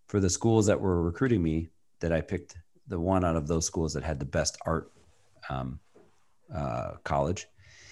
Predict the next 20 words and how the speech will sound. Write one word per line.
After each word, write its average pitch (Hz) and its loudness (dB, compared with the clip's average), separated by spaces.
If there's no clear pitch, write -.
And, 95 4
you 101 0
know, 85 2
um, 80 -6
sure 113 4
enough, 101 6
my 82 4
first 87 4
day 87 6
of 80 2
practice - 2
at 85 -2
college, 104 4
I 95 6
blew 90 6
my 98 4
knee 131 8
out. - 2
And 82 0
so, 82 4